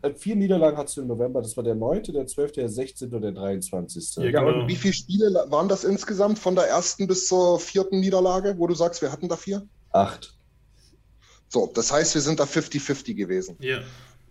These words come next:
Speaker 3: Da gab's auch ein, zwei Siege, die, die waren jetzt nicht sonderlich berauschend. Und das ist genau die Phase, Tim, die du grad beschrieben hast, wo wir tatsächlich, gebe ich dir recht, in den letzten Jahren, weil wir eben keine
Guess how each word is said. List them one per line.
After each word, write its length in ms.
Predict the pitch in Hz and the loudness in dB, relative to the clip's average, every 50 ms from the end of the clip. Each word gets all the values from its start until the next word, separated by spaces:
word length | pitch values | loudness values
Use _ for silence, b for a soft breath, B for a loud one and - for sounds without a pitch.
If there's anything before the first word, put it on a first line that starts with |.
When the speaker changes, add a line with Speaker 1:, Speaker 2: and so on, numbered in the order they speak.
| - - - - - - _ - | -20 -20 -20 -20 -20 -10 _ -2
Speaker 3:
Da 80 | 135 | 0
gab's 260 | 120 151 165 - - | 2 2 2 2 4
auch 180 | - 165 165 - | 2 2 2 4
ein, 160 | 156 175 208 | 4 4 4
zwei 300 | - - - 208 202 185 | 2 2 2 4 4 4
Siege, 440 | 170 151 185 202 180 196 190 190 185 | 4 2 2 2 4 4 4 4 4
die, 120 | 180 160 | 4 2
die 140 | 151 160 156 | 2 2 2
waren 160 | 156 156 160 | 2 4 4
jetzt 200 | 165 156 - - | 4 2 0 0
nicht 120 | 175 160 - | -4 -2 0
sonderlich 420 | 175 170 165 160 156 156 156 - | 2 4 4 6 4 4 2 0
berauschend. 480 | 156 139 120 117 113 110 - - 107 101 | 0 2 4 4 4 2 2 -2 -4 -4
Und 140 | 110 110 139 | -2 0 -2
das 160 | 143 143 - | -2 -2 -4
ist 140 | 147 - - | -8 -4 -2
genau 380 | 151 143 151 160 185 226 240 | -2 0 2 4 4 4 4
die 140 | - 226 220 | 4 2 0
Phase, 380 | - - 202 196 196 175 160 - | 0 0 2 2 2 2 0 0
Tim, 220 | - 170 180 180 | 2 2 2 2
die 120 | 143 147 | 0 -2
du 120 | 135 202 214 | -2 -2 -2
grad 300 | - - 202 196 196 - | 0 2 2 2 2 2
beschrieben 460 | 202 - - - 202 202 170 170 147 | -2 -2 0 0 0 0 0 0 0
hast, 280 | 156 196 208 - - - - - b b b b b b b b b b b - | 0 0 0 -2 -8 -16 -20 -20 b b b b b b b b b b b 0
wo 140 | 151 156 | 0 4
wir 160 | 147 151 135 - | 4 4 2 4
tatsächlich, 600 | 147 127 120 - 170 185 190 - 240 226 - - | 2 0 2 4 2 2 2 2 -2 -2 0 0
gebe 160 | 135 127 135 | 0 0 0
ich 100 | 135 - | 0 0
dir 120 | 120 110 | 0 2
recht, 220 | 131 156 - - - | 2 2 0 0 -4
in 100 | 117 120 | -2 0
den 100 | 117 117 | 2 2
letzten 360 | 117 - - - - - 170 | 2 0 0 -4 -4 -2 2
Jahren, 280 | 139 127 123 131 127 107 | 4 4 4 4 4 4
weil 140 | 113 113 107 | 2 2 4
wir 160 | 107 98 92 | 2 2 2
eben 180 | 104 107 110 | 0 -2 -4
keine 460 | - - - 110 139 143 127 107 - | -4 -2 0 0 2 2 2 0 -2